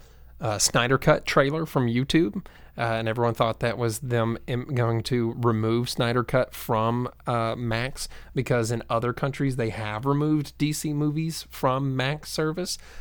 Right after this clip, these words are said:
And everyone's like, "W-, where are the movies that we're trying to watch?" Uh, but according to them, it is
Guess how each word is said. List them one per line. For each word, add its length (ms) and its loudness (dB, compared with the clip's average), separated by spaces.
And 60 -2
everyone's 200 2
like, 140 2
"W-, 240 -8
where 440 2
are 60 4
the 120 4
movies 300 0
that 120 -2
we're 80 0
trying 180 0
to 40 0
watch?" 360 -4
Uh, 380 6
but 400 4
according 600 4
to 480 4
them, 500 0
it 200 0
is 460 0